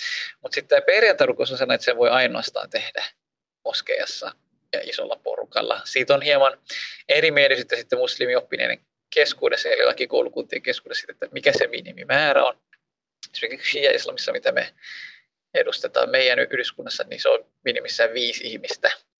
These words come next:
Joillakin on sitten hieman enemmän se, se määrä. Mut sitä ei tosiaan voi tehdä enää yksin.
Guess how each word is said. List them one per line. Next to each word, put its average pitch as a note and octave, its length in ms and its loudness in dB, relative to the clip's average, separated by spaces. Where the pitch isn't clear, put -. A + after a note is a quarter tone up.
Joillakin C3 340 2
on A#2+ 60 -6
sitten A#2+ 240 -14
hieman A2+ 240 -2
enemmän - 420 -4
se, - 160 -6
se - 140 -12
määrä. - 360 0
Mut C#3 140 -2
sitä - 220 4
ei D3+ 80 6
tosiaan D#3 300 4
voi C3+ 120 4
tehdä C3 300 4
enää A#2 240 4
yksin. - 440 -4